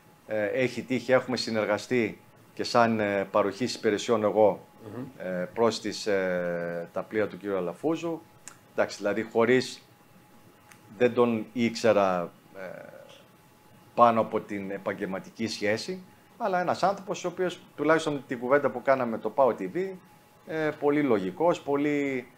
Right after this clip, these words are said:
Speaker 1: ε, θετικός όσον αφορά, ε, το γενικότερο εγχείρημα και το δικό μας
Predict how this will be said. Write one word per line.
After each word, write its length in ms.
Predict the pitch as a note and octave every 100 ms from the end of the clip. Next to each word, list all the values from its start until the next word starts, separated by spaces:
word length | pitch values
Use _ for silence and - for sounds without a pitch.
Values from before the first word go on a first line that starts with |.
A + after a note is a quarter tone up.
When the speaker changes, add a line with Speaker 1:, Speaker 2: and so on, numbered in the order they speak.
| _ -
Speaker 1:
ε, 260 | A2+ G#2+ G2+
θετικός 880 | - A#2+ A2+ A2 - C#3+ A#2 - - -
όσον 340 | B2 A#2 A#2+
αφορά, 680 | A2+ A2+ A2+ A2+ G#2+ F2+ - _ _ _ -
ε, 400 | - G2 F#2+ F#2+ F2+ -
το 120 | G#2+
γενικότερο 640 | F#2 G#2+ G2+ A#2+ A#2 A2
εγχείρημα 500 | G#2 - A#2 G#2+ G2
και 160 | F#2 B2
το 140 | A2+
δικό 320 | G#2 F#2+ A#2+
μας 400 | A#2 G2 E2+ -